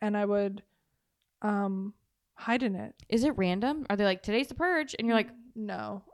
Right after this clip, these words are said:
Speaker 2: "It's always once
Speaker 1: It's
Speaker 2: a year"?
Speaker 1: the same. Yeah,
Speaker 2: So
Speaker 1: so
Speaker 2: then
Speaker 1: you
Speaker 2: why
Speaker 1: can
Speaker 2: are these
Speaker 1: prepare
Speaker 2: people
Speaker 1: for
Speaker 2: not
Speaker 1: it all year. They have, like,
Speaker 2: Oh, okay.
Speaker 1: and it says, like, they talk about, like, purge insurance and stuff like that, you know. It's like
Speaker 2: Really?
Speaker 1: <laughs> real life stuff, man. That's what they do.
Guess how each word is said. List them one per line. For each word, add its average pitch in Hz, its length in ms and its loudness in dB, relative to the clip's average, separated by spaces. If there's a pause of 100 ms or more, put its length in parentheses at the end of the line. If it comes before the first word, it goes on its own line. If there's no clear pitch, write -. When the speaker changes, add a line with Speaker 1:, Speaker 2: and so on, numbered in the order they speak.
(100)
Speaker 2:
"It's 208 160 -8
always 185 280 -2
once 185 120 -2
Speaker 1:
It's 226 100 -2
Speaker 2:
a - 20 -4
year"? 247 80 -2
Speaker 1:
the 233 80 -4
same. 233 400 -2
Yeah, 254 160 4
Speaker 2:
So 240 40 4
Speaker 1:
so 262 60 2
Speaker 2:
then 285 80 6
Speaker 1:
you 247 40 6
Speaker 2:
why 240 140 10
Speaker 1:
can - 40 4
Speaker 2:
are 320 60 4
these 240 80 -4
Speaker 1:
prepare 285 180 4
Speaker 2:
people 240 140 -2
Speaker 1:
for 247 100 -2
Speaker 2:
not 214 80 -6
Speaker 1:
it - 20 -4
all 226 120 -2
year. 214 240 -8
They 240 80 -4
have, 208 80 -4
like, 190 180 -4
Speaker 2:
Oh, 196 180 0
okay. - 320 -14
Speaker 1:
and 240 160 -4
it 233 140 -8
says, 214 160 -8
like, 202 140 -10
they 208 140 -6
talk 214 180 -6
about, 190 140 -6
like, 190 200 -8
purge 233 360 0
insurance 220 680 -6
and 220 100 -8
stuff 214 200 -6
like 202 140 -8
that, 190 360 -6
you 208 100 -8
know. 190 240 -8 (800)
It's - 80 -16
like 190 120 0
Speaker 2:
Really? 190 420 4 (180)
Speaker 1:
<laughs> 330 680 6
real 285 200 8
life 311 320 6
stuff, 311 380 4
man. 233 260 2
That's 302 120 -4
what 302 160 2
they 294 120 -2
do. 277 440 -2